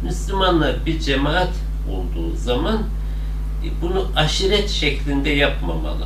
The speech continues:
Aşiret mantığıyla, ağanın dediği doğrudur şeklinde. Bunun bir içte bir fıkhı, içte bir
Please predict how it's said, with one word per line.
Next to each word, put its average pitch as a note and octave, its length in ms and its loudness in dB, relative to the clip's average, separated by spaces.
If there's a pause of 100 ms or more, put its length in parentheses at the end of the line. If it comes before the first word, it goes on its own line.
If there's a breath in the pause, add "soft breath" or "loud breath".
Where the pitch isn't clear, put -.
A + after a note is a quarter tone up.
Aşiret G#2 460 -2
mantığıyla, F2 680 -2
ağanın A2+ 440 2 (180)
dediği F#2 400 -2
doğrudur - 480 -4 (200)
şeklinde. - 680 -2 (1000 loud breath)
Bunun A3 480 2
bir G3+ 200 -2 (360)
içte - 540 0 (280)
bir D3+ 100 2
fıkhı, - 680 -2 (560)
içte - 580 0
bir A3 160 0